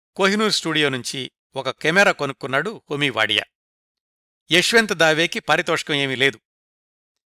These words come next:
అలాగే విలన్ వేషం వేసిన ఆయనకు కూడా ప-, ఏం డబ్బులు ఇవ్వలేదు. హీరోయిన్ కాల్ షీట్స్ నాలుగు రోజులు కావాల్సి వచ్చింది.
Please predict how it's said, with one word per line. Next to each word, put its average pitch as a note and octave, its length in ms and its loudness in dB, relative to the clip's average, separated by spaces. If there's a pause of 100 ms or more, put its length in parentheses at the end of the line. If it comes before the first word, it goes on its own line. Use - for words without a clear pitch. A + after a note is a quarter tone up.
(120)
అలాగే D#3+ 260 6
విలన్ F3 320 4
వేషం F3 400 2
వేసిన E3+ 260 2
ఆయనకు E3+ 220 2
కూడా F#3 160 6
ప-, - 180 -4
ఏం D#3 200 4
డబ్బులు C#3+ 240 4
ఇవ్వలేదు. C3 320 2 (880)
హీరోయిన్ G#3 400 2
కాల్ E3 240 2
షీట్స్ F3 340 -4
నాలుగు D#3+ 300 2
రోజులు F3 220 2
కావాల్సి D3+ 360 2
వచ్చింది. C#3+ 440 -4